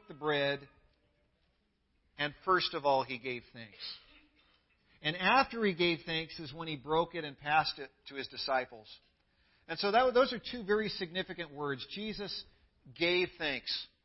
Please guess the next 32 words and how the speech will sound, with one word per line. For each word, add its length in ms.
And 140
then 100
in 140
First 260
Corinthians 460
chapter 340
eleven, 380
when 100
Paul 300
is 140
telling 300
us 140
about 240
the 40
right 320
way 140
to 80
take 300
communion, 560
he 100
said, 260
"Whenever 400
we 140
eat 280
of 100
the 60
bread 420
and 140
take 260
of 140
the 80
juice, 440